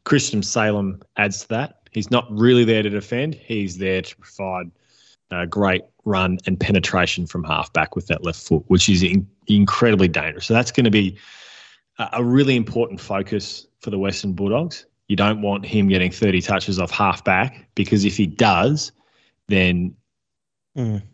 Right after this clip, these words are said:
Speaker 1: I would think it's gonna be very, very difficult for them to win the game. So the Salem's run and, and,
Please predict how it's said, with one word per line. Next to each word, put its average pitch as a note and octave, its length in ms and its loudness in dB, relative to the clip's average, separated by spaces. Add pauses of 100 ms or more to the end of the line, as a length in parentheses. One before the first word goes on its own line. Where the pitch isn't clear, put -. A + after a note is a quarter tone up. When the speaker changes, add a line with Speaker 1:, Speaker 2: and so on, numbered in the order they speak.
Speaker 1:
I G#2 140 0
would G2 240 -2
think A#2+ 400 -2
it's G#2+ 160 -6
gonna G#2+ 200 2
be F#2+ 140 0
very, F#2 340 0
very F2+ 200 -2
difficult F2 440 -6 (460)
for - 160 -2
them F2+ 220 2
to E2+ 80 -2
win E2 140 -2
the D#2 60 -2
game. D2+ 300 -4 (380)
So G#2 180 4
the G#2+ 240 -2
Salem's C#3+ 600 2
run A#2 240 0
and, A2 220 -6 (300)
and, G2 380 -6